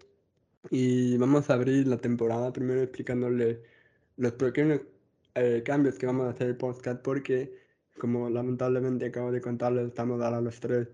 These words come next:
eh, no solo en distintos países, sino en distintos horarios. Y, y, y se nos complica muchísimo grabar casi toda la semana. Así que sí les vamos a seguir dando podcast y todo, pero no les vamos a dar cada semana,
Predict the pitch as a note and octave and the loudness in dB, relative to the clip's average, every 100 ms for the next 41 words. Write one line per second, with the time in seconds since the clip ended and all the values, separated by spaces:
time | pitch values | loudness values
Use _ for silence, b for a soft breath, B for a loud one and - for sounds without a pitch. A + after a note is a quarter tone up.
0 | _ - B2 B2 C3 C3+ D3 C#3 C3 A#2 | _ -8 -4 -2 -2 2 2 4 2 -2
1 | - C3+ C3 - A#2 B2 D3 B2 - _ | -2 -4 -4 0 0 2 0 -2 -12 _
2 | B2 B2 B2 B2 - C3 B2 B2 A#2 B2 | 0 0 0 -4 -2 -4 -2 -2 2 4
3 | C#3 D3 - b b b b b b b | 6 4 0 b b b b b b b
4 | _ B2 A#2+ A#2+ B2 B2 B2 B2 C3 C3+ | _ -4 -2 -2 -2 -2 -4 -4 -6 -8
5 | - - C3+ B2+ B2 B2 A#2+ C3 B2 C3 | -10 -10 -6 -4 -2 -4 -4 -4 -2 0
6 | C3 A#2 C3 C3 C3+ C3+ B2+ C3 D3 C#3 | 0 -2 -2 -2 0 0 -2 0 -2 -2
7 | B2+ A#2+ B2 B2 B2+ - _ _ _ _ | -2 -2 -2 -2 -6 -12 _ _ _ _
8 | B2+ B2+ B2+ B2 A2+ - A2+ A2+ A#2 b | -2 0 2 2 0 -2 -4 -4 -8 b
9 | b b b b _ A#2+ C#3+ C#3 C#3 - | b b b b _ -4 -2 0 -2 -2
10 | - C3+ E3 E3+ C#3 C3+ C3+ B2 A#2+ A#2 | -10 0 4 6 4 4 0 2 2 4
11 | A#2 A2+ A#2+ A#2 A#2 A2 A2+ B2 C3+ C3+ | 2 0 -2 -6 -4 -4 -2 -2 -2 -2
12 | B2+ B2+ B2+ B2+ A#2+ A#2+ A2+ A2+ A#2+ - | -4 0 0 2 2 2 0 0 -4 -6
13 | B2+ A2+ G#2+ A2 G#2 G#2+ | -4 -4 -4 -8 -8 -10